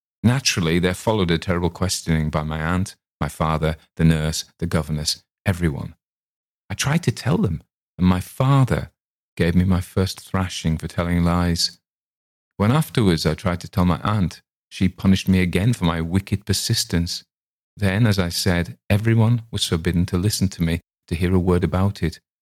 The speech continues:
Even my fairy tale books were taken away from me for a time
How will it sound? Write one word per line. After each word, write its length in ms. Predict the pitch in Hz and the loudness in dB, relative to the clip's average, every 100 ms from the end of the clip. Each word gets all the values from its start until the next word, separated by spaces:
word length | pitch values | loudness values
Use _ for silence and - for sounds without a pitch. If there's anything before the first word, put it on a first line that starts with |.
| _ _ _ _ | _ _ _ _
Even 320 | 107 110 107 | 2 6 6
my 220 | 101 92 | 6 4
fairy 500 | 101 - 95 104 104 | -4 -4 -2 0 -2
tale 260 | - 85 80 | -2 -4 -2
books 340 | 85 78 - | -2 -4 -4
were 60 | 78 | -10
taken 360 | - 80 - | -6 -6 -2
away 240 | 82 80 90 | -2 -2 -4
from 200 | - 80 | -6 -6
me 100 | 82 | -6
for 180 | - 85 | -8 -10
a 60 | |
time 460 | - 80 80 80 | -8 -8 -6 -6